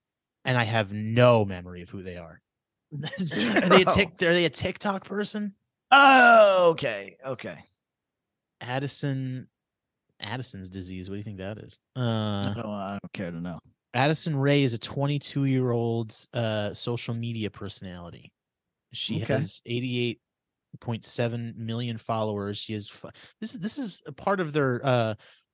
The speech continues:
Speaker 1: little, uh, you know, little sidebar bio on their, on the Wikipedia. They, they have followers, eighty-eight point seven million,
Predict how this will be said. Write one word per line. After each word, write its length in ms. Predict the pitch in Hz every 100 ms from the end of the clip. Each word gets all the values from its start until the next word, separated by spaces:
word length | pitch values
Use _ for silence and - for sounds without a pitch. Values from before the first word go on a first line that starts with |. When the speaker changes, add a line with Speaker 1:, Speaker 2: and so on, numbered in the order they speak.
| -
Speaker 1:
little, 360 | 143 143 143 123
uh, 160 | 113 113
you 120 | 127
know, 80 | 110
little 160 | 113
sidebar 760 | - - 127 127 117 113 110 104
bio 520 | 110 113 110 95 92
on 220 | 107 104
their, 220 | 101 104 -
on 120 | 110
the 60 | 104
Wikipedia. 600 | 120 107 - 117 104 98
They, 100 | 107
they 120 | 110
have 160 | 110 101
followers, 600 | - 127 143 127 131 123
eighty-eight 440 | 120 123 123 123
point 240 | - 117 98
seven 320 | - 117 110
million, 400 | 107 101 107